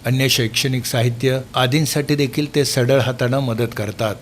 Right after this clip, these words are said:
मतदारसंघात बऱ्यापैकी त्यांनी अनेकांना बोर पाडून दिले असून, मागेल त्याला पाणी याकरिता त्यांनी पाण्याचे टँकर देखील ठेवले होते. स्वखर्चातून ते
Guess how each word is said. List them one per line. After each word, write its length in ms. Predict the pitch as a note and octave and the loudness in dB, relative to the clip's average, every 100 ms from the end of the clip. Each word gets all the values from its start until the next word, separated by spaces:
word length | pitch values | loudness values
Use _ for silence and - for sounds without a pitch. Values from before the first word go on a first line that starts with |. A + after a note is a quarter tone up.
| - | -2
मतदारसंघात 760 | C3+ C3+ D3+ D#3+ D#3 E3 D#3 D#3+ | 0 4 4 4 4 0 2 2
बऱ्यापैकी 640 | C#3+ C3 C3+ C#3 C#3+ C#3+ | 4 4 4 2 -2 -2
त्यांनी 400 | C#3 C3 C3+ D3 D#3 - | 0 0 0 -2 -4 0
अनेकांना 640 | B2 C#3+ - C#3+ C#3 F#2 G2 - | 4 4 4 2 2 -2 -8 -4
बोर 300 | B2+ C#3 D3 | 4 6 6
पाडून 400 | C#3+ C3+ C#3+ C#3 | 4 2 4 2
दिले 200 | C3 C3+ | 2 2
असून, 420 | B2+ - D3 D3 - - | 0 -2 -2 -4 -8 -6
मागेल 520 | A#2+ B2 B2 C3 D3+ | 0 2 4 4 4
त्याला 240 | D#3 C#3 D3 | 6 6 4
पाणी 360 | D3 B2 C3+ G2 G#2+ - | 2 2 2 -2 -8 -6
याकरिता 760 | C3 C#3 C#3 D3 C3+ D3+ D3 D#3+ - - - | 2 4 4 2 2 2 2 0 -8 -20 -4
त्यांनी 280 | C3+ C#3 B2+ F#2+ - | 0 2 2 -2 0
पाण्याचे 400 | C3 C3+ C3+ D#3 | 2 2 2 0
टँकर 420 | C#3+ C3+ B2 C#3 | 2 2 2 2
देखील 340 | C3+ A#2+ - D3+ | 2 0 0 -4
ठेवले 240 | - A2+ A#2 | -2 -2 0
होते. 420 | A2 A#2 G#2+ F#2+ - - - | -2 -2 -4 -6 -12 -4 4
स्वखर्चातून 800 | E3 E3 D#3 C#3+ D#3 D#3 D#3+ | 4 6 2 4 2 2 0
ते 400 | D#3 D3+ D#3 E3+ | 0 0 0 -2